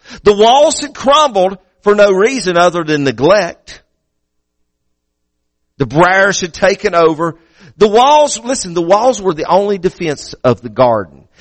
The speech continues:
It was the only thing that kept out the animals and, and any predators.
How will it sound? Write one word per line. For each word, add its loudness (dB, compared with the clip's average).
It 4
was 2
the 0
only 0
thing -2
that -4
kept -2
out 2
the -8
animals -2
and, -2
and 0
any 0
predators. -2